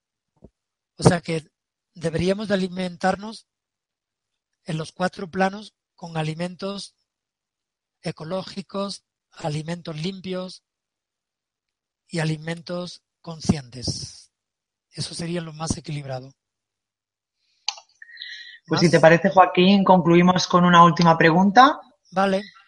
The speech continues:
Speaker 2: En este caso, desde México, Luz Hernández dice que ¿qué alimentos ayudan a bajar los niveles de azúcar?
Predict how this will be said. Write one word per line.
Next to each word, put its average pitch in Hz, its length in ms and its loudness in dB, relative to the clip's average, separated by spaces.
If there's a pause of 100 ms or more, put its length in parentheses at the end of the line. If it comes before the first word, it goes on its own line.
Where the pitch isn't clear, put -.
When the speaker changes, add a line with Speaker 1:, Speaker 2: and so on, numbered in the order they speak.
(360)
Speaker 2:
En 170 120 2
este 170 260 0
caso, 180 760 6
desde 160 380 2
México, 190 640 6
Luz 185 180 2
Hernández 180 520 4
dice 185 340 0
que 175 160 -2
¿qué - 120 4
alimentos 196 800 2
ayudan 180 340 4
a 175 60 8
bajar 180 280 6
los 170 160 0
niveles 170 400 2
de 156 80 4
azúcar? 139 480 0